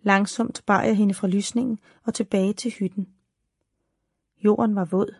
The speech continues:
og træerne dryppede af fugt. Kort efter hun havde trukket vejret for sidste gang, var den magiske tåge kollapset og blevet til faldende dråber, der havde klædt omgivelserne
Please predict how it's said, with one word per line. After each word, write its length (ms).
og 120
træerne 400
dryppede 460
af 80
fugt. 400
Kort 360
efter 320
hun 160
havde 160
trukket 360
vejret 320
for 120
sidste 360
gang, 280
var 100
den 160
magiske 480
tåge 420
kollapset 680
og 100
blevet 260
til 100
faldende 540
dråber, 440
der 60
havde 180
klædt 380
omgivelserne 840